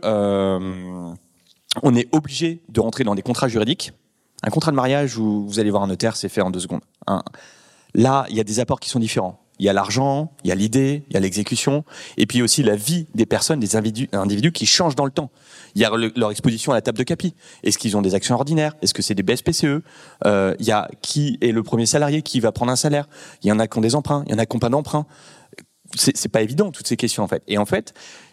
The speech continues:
euh, je pense que la, la, la leçon, en tout cas de mon expérience, c'est, c'est, si j'avais à refaire les, l'histoire, c'est de peut-être mettre à plat la stratégie et les attentes individuelles le plus tôt possible, avec les zones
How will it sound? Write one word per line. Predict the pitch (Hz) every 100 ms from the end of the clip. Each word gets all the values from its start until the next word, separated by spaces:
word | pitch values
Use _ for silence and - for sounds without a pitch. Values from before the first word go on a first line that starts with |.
| -
euh, | 101 95 92 90 90 95 62 62 62 55 55
je | - 104
pense | 95 160 -
que | 120
la, | 101 92 90 90
la, | 90 87
la | 101 98
leçon, | 107 135 - 160
en |
tout | 131
cas | -
de | 101 104 73
mon | 107 139 170
expérience, | 156 127 - 113 104 156 214 - - _ - - - _
c'est, | - 117 110 - - -
c'est, | - - 104
si | 92 110
j'avais | 110 113
à | 170
refaire | 147 - 131
les, | 117 101 92 92 90 87
l'histoire, | 87 90 - 117 175 - - - - _ _
c'est | - - 110 98
de | 104
peut-être | 95 147 - 165 -
mettre | 117 117 151 - 139
à |
plat | - 147 139 135 -
la | 101 101
stratégie | 95 - 131 135 120 131
et |
les | 104 98
attentes | 110 110 107 -
individuelles | 131 113 110 117 110 -
le | 120 156
plus | 185 175
tôt | -
possible, | - - 214 - _ _ _
avec | 104 104
les | 104
zones | 101 131 156 113